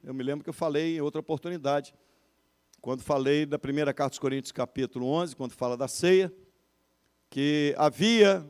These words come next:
o chamado às festa, festa do amor, lembram-se? Que era quando os crentes se reuniam, eles, é, repartiam,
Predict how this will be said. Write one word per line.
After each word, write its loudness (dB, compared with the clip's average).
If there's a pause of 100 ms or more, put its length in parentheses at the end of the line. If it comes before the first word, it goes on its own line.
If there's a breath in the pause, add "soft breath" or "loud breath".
(100)
o -8
chamado 2
às -2
festa, 2
festa 2
do 2
amor, 4
lembram-se? 4 (600)
Que 2
era 6
quando 0
os -4
crentes 2
se 6
reuniam, 4
eles, 0 (220)
é, 4
repartiam, 4